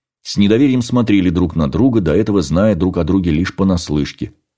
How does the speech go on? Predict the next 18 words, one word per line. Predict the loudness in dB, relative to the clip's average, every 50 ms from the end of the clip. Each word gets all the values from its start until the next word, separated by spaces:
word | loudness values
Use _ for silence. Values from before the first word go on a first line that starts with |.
| _ _ _ _ _ _ _ _ _ _ _ _ _ -8
и | -6 -4
все | -2 0 2
время | 2 4 2 2 4
были | 4 2 2 2
настороже, | 0 0 -2 -2 0 0 0 2 0 0 -2
словно | -2 -2 -2 0 0 0 0
боясь | 0 2 2 2 0 0
показать | -4 -6 -4 -2 -2 0 -2 -2
свое | -2 -4 -2 0 2 0
уязвимое | 0 0 0 0 0 0 0 0 0 0 2 2 2 2 2
место. | 2 0 0 -2 -6 -10 -14 -18 -20 -20 _ _ _ _ _ _ _ _ _ _ _ _ _ _ _ _ _ _ _ _ _ _ _ _ _ _ _ _ _ _ -4
Несмотря | -2 -2 -2 0 -2 -2 0 0 0 0
на | 0
свою | -2 -2 0 0 0 0 -2
численность, | -2 -2 -4 -2 -2 -2 -2 -2 -2 -6 -10 -16 -20 _ _ _ _ _ _ _ _ _ _ _
католики | -4 -2 2 2 4 2 2 2 -2
ощутимо | -2 -2 -2 -4 -4 -4 -6 -6 -2 0 0 0 0
проигрывали. | 0 -2 -2 -2 -2 -2 -4 -6 -6 -6 -8 -10 -12 -16